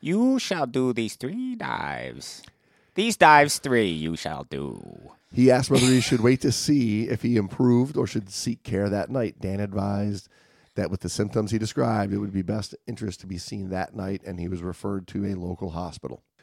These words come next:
Speaker 2: which was good. The diver reported that he had been admitted the previous night and treated with a table six with two extensions, and he also received a table five as a tailing treatment that next morning.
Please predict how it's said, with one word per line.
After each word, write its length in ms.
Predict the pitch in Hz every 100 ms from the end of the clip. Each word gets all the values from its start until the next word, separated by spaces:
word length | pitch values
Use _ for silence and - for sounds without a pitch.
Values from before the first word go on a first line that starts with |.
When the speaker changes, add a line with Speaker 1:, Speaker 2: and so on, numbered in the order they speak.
| _
Speaker 2:
which 180 | 85 -
was 140 | 85
good. 280 | 113 135 120
The 80 | 101
diver 280 | 101 95
reported 600 | 95 92 110 101 101 98 -
that 200 | 104 90
he 140 | 101
had 140 | 98 90
been 140 | 92
admitted 420 | 85 92 98 95
the 80 | 95
previous 400 | - 101 92 90
night 220 | 110 110
and 120 | 92
treated 380 | - 110 101 98
with 180 | 98 95 _ _ _ _
a 120 | -
table 340 | - 98 104 95
six 500 | - 151 - - -
with 260 | 101 -
two 220 | - 127
extensions, 880 | 117 - - 113 131 - 151 180 - _ _ _ _ -
and 220 | 104 101
he 80 | 104
also 260 | 107 110 113
received 300 | 95 113 98
a 60 |
table 340 | - 95 92 87
five 420 | 113 143 95 95
as 100 | 98
a 260 | 101 95 92
tailing 320 | 113 131 98
treatment 400 | - - 101 95
that 240 | 87 78
next 200 | 87 -
morning. 280 | 95 98 76